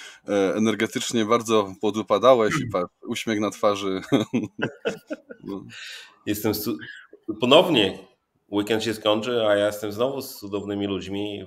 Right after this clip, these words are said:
Speaker 2: wokół, że, którzy się we mnie otaczają i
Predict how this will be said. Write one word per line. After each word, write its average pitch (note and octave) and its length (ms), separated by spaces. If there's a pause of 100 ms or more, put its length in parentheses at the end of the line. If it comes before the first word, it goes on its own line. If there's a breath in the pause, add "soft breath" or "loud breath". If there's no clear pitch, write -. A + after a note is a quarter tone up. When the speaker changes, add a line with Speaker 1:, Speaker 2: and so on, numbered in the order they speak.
Speaker 2:
wokół, F#2+ 400
że, F#2 120 (200)
którzy G2 240
się G2 200 (340)
we G2 100
mnie F#2+ 360 (120)
otaczają F2+ 600
i F2+ 380